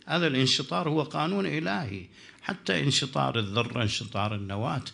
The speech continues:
هو أصلًا تنشطر قابل للانشطار بخلق الله سبحانه وتعالى. ها؟ الله تبارك وتعالى إذن هو المتحكم في القضية. لكن لو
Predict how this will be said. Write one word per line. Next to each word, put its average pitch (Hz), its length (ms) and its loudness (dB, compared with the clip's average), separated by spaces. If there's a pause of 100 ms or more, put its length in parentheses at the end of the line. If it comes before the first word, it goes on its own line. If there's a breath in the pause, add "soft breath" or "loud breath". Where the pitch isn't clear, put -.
(360 loud breath)
هو 139 120 6
أصلًا 131 480 4
تنشطر 131 580 -2
قابل 135 380 2
للانشطار 117 680 0
بخلق 127 640 2
الله 113 220 4
سبحانه 87 560 -4
وتعالى. - 520 -16 (240)
ها؟ - 220 -12 (2500 soft breath)
الله 165 280 12
تبارك 175 480 4
وتعالى 143 500 2
إذن 156 340 0
هو 190 240 0
المتحكم 123 560 -2
في - 120 -8
القضية. - 440 -16 (580)
لكن 110 500 -6
لو 131 120 2